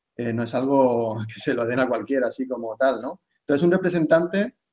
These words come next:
<clears throat> les ahorra, les ahorra ese trámite de confianza. Un representante ya les está diciendo, "Mira,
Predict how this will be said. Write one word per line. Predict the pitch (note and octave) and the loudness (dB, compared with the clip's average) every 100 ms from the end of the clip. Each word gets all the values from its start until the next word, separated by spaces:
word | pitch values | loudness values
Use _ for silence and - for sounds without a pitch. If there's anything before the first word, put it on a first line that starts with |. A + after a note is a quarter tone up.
| _ _ | _ _
<clears throat> | - - - | -8 -2 2
les | C#3+ B2 | 4 6
ahorra, | C3+ D3 F3+ C3+ - | 6 6 4 0 -4
les | C#3+ | 0
ahorra | C#3 D3+ F3+ | 4 4 4
ese | F3 D#3+ | 2 2
trámite | D3+ D3 C#3 | 2 2 2
de | B2+ | 0
confianza. | - - D3 D3+ A#2 | -4 -4 -4 -4 -8
Un | A2+ | -8
representante | B2 C3+ C#3+ C3+ D3 D3+ E3 D#3 | -8 -6 -4 0 0 0 -2 0
ya | C#3+ | 2
les | C#3+ - | 2 0
está | - | -2
diciendo, | C3 B2+ B2 | -2 -2 -2
"Mira, | C#3 | 0